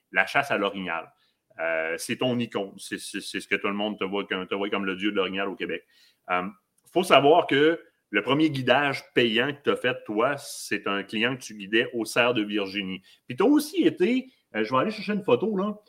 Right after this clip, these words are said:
qui est très évocatrice selon moi, là. En tout cas, moi, je l'aime bien gros, là. Le, le canot, vous voyez derrière, là,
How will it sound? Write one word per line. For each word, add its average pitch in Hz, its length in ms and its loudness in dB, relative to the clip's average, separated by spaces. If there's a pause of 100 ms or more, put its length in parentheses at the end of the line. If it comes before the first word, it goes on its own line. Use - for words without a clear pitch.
(180)
qui 117 80 -2
est 113 40 2
très 196 220 -2
évocatrice 123 580 0
selon 104 240 -2
moi, 131 220 -2
là. 151 140 -4 (260)
En 107 80 -2
tout - 80 -6
cas, 127 180 4 (280)
moi, 127 140 0
je 135 60 4
l'aime 117 280 4
bien 104 160 0
gros, 120 200 2
là. 160 160 2 (720)
Le, 120 140 4
le 123 240 2
canot, 131 200 4
vous 190 80 0
voyez 127 240 4
derrière, 117 360 4
là, 104 220 -2